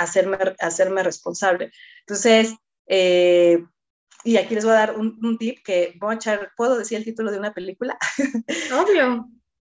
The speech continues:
Speaker 2: Lo
Speaker 1: Hay
Speaker 2: que tú
Speaker 1: una
Speaker 2: quieras.
Speaker 1: película que seguramente, bueno, a mí me gusta mucho, que se llama Comer, Amar y Rezar,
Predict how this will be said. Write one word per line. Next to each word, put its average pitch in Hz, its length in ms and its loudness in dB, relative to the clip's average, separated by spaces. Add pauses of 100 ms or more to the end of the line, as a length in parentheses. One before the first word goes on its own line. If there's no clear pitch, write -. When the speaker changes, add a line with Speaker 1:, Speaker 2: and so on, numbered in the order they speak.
Speaker 2:
Lo 233 100 -2
Speaker 1:
Hay 262 160 -2
Speaker 2:
que - 0 -
tú 269 80 -6
Speaker 1:
una 294 120 -6
Speaker 2:
quieras. 277 160 -4
Speaker 1:
película 233 540 -4
que 233 80 -8
seguramente, 233 560 -6
bueno, 208 160 -10
a 196 40 -12
mí 214 80 -12
me 214 120 -6
gusta 175 220 -8
mucho, 170 300 -4
que - 80 -14
se - 120 -8
llama 202 160 -2
Comer, 180 220 0
Amar 175 200 0
y 175 60 0
Rezar, 180 440 -4